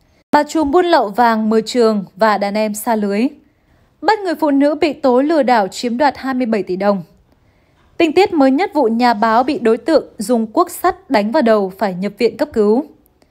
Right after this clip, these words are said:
Lên mạng mua dấu giả về tự làm năm trăm bộ giấy tờ xe ô tô hạng sang.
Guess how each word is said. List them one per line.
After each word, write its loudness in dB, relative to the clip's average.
Lên 2
mạng 0
mua 2
dấu 0
giả 0
về 0
tự -6
làm -2
năm 0
trăm -4
bộ 2
giấy -4
tờ 0
xe -4
ô -2
tô -2
hạng -8
sang. 0